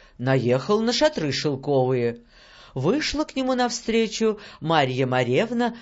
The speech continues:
прекрасная королевна. «Здравствуй, добрый богатырь! Куда тебя конь несет,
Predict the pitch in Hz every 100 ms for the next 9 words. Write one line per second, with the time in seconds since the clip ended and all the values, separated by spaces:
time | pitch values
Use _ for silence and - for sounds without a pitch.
0 | - 190 190 151 120 - 143 151 151 175
1 | 185 160 107 95 90 82 - _ _ _
2 | _ _ _ - 294 302 285 185 - -
3 | 156 156 185 139 160 165 175 208 208 135
4 | 104 - - - _ _ - - 339 311
5 | 294 247 254 247 208 143 127 156 - 127
6 | 113